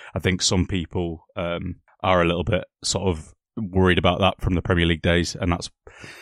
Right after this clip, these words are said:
maybe another reason why he's been asked to punch it, 'cause it's not a strong area of his game. So if he's punching it, it,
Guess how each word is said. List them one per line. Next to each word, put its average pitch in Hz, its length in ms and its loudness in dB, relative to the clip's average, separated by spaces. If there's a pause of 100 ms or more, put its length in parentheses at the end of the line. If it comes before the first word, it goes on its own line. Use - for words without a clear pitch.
(200)
maybe 214 320 6
another 139 240 6
reason 98 300 6
why 90 160 6
he's 92 140 -2
been 98 80 2
asked 85 160 -2
to - 60 -2
punch 107 280 2
it, 85 80 -6
'cause 87 100 -4
it's 101 120 0
not 110 160 4
a 85 40 0
strong 95 420 2 (120)
area 92 260 2
of 80 60 -2
his 87 140 0
game. 101 320 4
So 95 100 -2
if 87 80 -2
he's 90 100 -2
punching 101 380 0
it, - 260 -2
it, - 200 -12